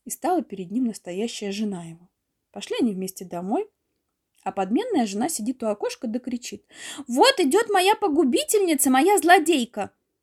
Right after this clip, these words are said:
А Иван-царевич тотчас собрал всех бояр и князей и спрашивает их:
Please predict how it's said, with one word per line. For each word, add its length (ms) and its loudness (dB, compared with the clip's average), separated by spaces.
А 140 -2
Иван-царевич 640 -2
тотчас 420 -6
собрал 340 -4
всех 260 -10
бояр 400 -4
и 60 -18
князей 440 -2
и 60 -12
спрашивает 680 -6
их: 160 -20